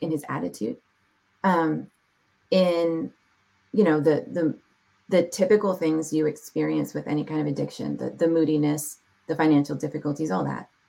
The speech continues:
But underneath the surface, um, one of my, I, I, I hate talking about myself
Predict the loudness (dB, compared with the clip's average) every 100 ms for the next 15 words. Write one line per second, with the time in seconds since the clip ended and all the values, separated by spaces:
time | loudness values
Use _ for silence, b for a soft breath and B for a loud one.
0 | _ _ _ _ _ _ _ -2 0 2
1 | 2 2 2 -2 -8 -6 -6 -6 -8 -10
2 | -14 -18 _ _ _ _ _ _ 0 2
3 | 2 0 -4 _ _ _ _ -14 2 6
4 | 6 4 2 0 -2 -4 -4 -4 -6 _
5 | _ _ _ _ -20 -20 _ _ -10 -8
6 | -6 -8 -8 -8 -8 -8 -6 -6 -8 -12